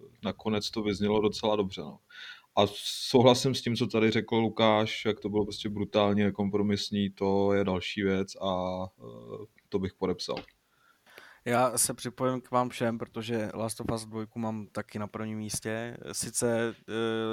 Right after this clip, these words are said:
Speaker 2: to nebyla hra, která by mě donutila si koupit PlayStation, tudíž jsem ji nehrál, ale vlastně celý příběh mám projetý několikrát skrze streamy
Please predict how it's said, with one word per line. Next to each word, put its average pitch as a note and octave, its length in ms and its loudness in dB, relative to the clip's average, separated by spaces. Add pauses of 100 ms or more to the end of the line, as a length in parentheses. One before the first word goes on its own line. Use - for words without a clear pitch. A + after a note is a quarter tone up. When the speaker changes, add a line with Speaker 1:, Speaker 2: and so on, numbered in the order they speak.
(180)
Speaker 2:
to A2+ 100 -6
nebyla A2+ 260 2
hra, A2+ 140 2
která A2+ 180 -2
by A2 80 0
mě A2+ 120 0
donutila A2 380 -2
si A#2+ 120 -6
koupit A2+ 300 -8
PlayStation, A2+ 640 -6
tudíž G#2+ 320 -10
jsem A2 260 -8 (140)
ji A#2 120 -2
nehrál, A#2 500 4
ale A2+ 240 2 (560)
vlastně A#2 260 0
celý B2 300 4
příběh A#2+ 520 -2
mám B2 140 -2
projetý A#2+ 580 0
několikrát A#2+ 600 0
skrze A#2 440 -2
streamy A2+ 680 -2